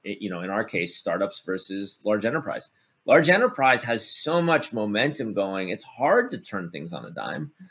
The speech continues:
Whereas startups can, you, you can pivot just like we did before we even had any customers or any employees. We changed our business entirely, different, different segment.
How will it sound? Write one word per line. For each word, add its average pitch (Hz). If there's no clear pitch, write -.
Whereas 120
startups 143
can, 117
you, 107
you 113
can 110
pivot 147
just 127
like 123
we 143
did 123
before 120
we 123
even 110
had 120
any 156
customers 151
or 143
any 151
employees. 175
We 143
changed 190
our 190
business 233
entirely, 233
different, 277
different 254
segment. 269